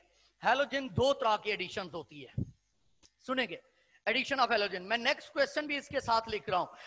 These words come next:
addition of halogen acid, सुनेंगे, है ये एक ही चीज, addition of halogen acid,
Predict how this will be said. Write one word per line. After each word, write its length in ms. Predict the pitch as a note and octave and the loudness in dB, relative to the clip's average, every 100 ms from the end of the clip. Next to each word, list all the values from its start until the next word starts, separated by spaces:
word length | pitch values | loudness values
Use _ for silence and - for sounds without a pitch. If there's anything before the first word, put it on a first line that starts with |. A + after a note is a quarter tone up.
| - G#3+ | -4 -2
addition 360 | A#3+ B3 C#4 | -2 -4 0
of 140 | C#4 A3+ | 0 4
halogen 360 | A3+ B3 A#3+ A#3 | 2 2 0 -2
acid, 360 | G#3+ A3 E3+ G3+ | -2 -2 -4 -4
सुनेंगे, 440 | C4 D#4+ C4 F3+ C3 - _ _ _ _ _ _ _ _ _ _ - | -4 -2 0 -2 -8 -18 _ _ _ _ _ _ _ _ _ _ -4
है 300 | - C#4+ C#4 | 2 2 2
ये 60 | D4+ B3+ C4+ | -4 -2 -4
एक 140 | C#4+ | -2
ही 60 | C#4+ | -6
चीज, 320 | C4 G#3 - G3+ | -6 -8 -6 -4
addition 380 | G3 G#3+ C4 A#3 | -4 -2 -2 4
of 280 | G3+ A3+ - - _ _ _ _ _ | 4 2 -4 -20 _ _ _ _ _
halogen 460 | D#3 A3+ B3 A#3+ B3 G#3+ | 0 2 2 0 -2 -2
acid, 320 | G#3 - E3 | -2 -4 -8